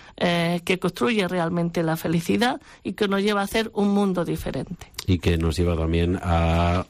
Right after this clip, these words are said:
Speaker 2: la libertad de cada persona.
Speaker 1: Totalmente.
Speaker 2: Totalmente. Tengo datos aquí terribles del año dos mil veintitrés,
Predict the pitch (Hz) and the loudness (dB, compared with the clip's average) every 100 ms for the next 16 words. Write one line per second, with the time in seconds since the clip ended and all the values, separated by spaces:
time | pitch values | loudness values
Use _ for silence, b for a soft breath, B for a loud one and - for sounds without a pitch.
0 | - 87 87 80 80 123 135 - - - | -8 -2 0 0 0 -2 -4 -12 -14 -6
1 | 82 80 80 78 71 - 139 - - - | 0 0 2 0 0 0 0 -2 -4 -2
2 | 160 160 160 143 90 82 92 82 76 - | -2 -2 -2 -2 0 2 2 0 -2 -4
3 | 80 - 107 139 123 123 113 92 110 107 | -4 0 2 2 0 0 -2 -2 -2 -2
4 | 95 92 98 127 87 92 113 98 95 98 | 0 2 2 0 0 2 2 2 2 2
5 | 98 90 80 95 117 | 2 0 0 0 0